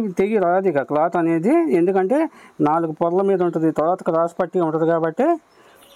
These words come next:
తెగిపోదు అనమాట. ఇలా నాలుగు సార్లు వేసుకున్నాం కదా, నాలుగు సార్లు వేసుకుని ఇలా మొత్తానికి వెళ్ళిపోయేలాగా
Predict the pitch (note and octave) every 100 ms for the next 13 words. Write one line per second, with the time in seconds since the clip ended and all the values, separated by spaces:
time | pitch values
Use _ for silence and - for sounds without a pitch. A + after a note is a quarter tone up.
0 | _ _ - _ - G#3+ A#3 B3 A3+ D#3+
1 | C3 B2 A#2 A2+ - D3 D3+ D3 C3+ D3+
2 | D#3+ F3 D#3 E3+ F3+ F3+ D#3+ E3+ D3+ C#3+
3 | C#3 F3+ D4 - _ - D3 D3 E3 D#3
4 | D#3+ E3 E3 C#3+ F3+ C#4+ D#4 _ _ _
5 | D3 C3 A#2+ - _ _ _ _ _ -
6 | D3 C#3 D#3 - G#3+ G3+ F#3 D#3 D#3 D#3
7 | D3 D3+